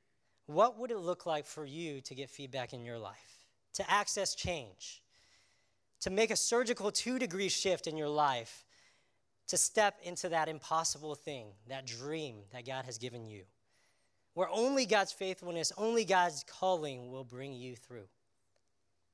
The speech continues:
You see, without feedback, we're destined to run into ourselves, to play small,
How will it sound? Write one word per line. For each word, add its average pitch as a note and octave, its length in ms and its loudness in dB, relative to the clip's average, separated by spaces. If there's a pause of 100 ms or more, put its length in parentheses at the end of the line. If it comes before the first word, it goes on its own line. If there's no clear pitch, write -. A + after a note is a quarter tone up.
(880)
You - 60 -4
see, A3 120 0
without G#3+ 420 6
feedback, D#3+ 800 2 (320)
we're D#3+ 80 2
destined D#3+ 520 0
to D3 100 -10
run C3+ 260 -4
into C3 300 -10
ourselves, G#2 600 -10 (600)
to - 80 -10
play F#3+ 180 2
small, E3 720 2